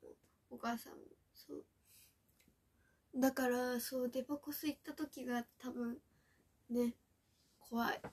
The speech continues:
<laughs> バレンタインは気持ちが大事。そう。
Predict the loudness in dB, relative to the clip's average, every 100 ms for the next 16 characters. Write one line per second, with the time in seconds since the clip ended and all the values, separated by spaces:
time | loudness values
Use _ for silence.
0 | -6 12 12 12 12 12 12 10 _ -18
1 | -16 -16 -20 -18 -18 -18 _ _ _ -20
2 | -20 -20 -20 _ _ _ _ _ _ _
3 | _ _ _ _ _ _ _ _ _ _
4 | _ _ -10 4 8 12 12 10 10 10
5 | 8 6 4 4 2 2 4 4 4 2
6 | 0 0 2 2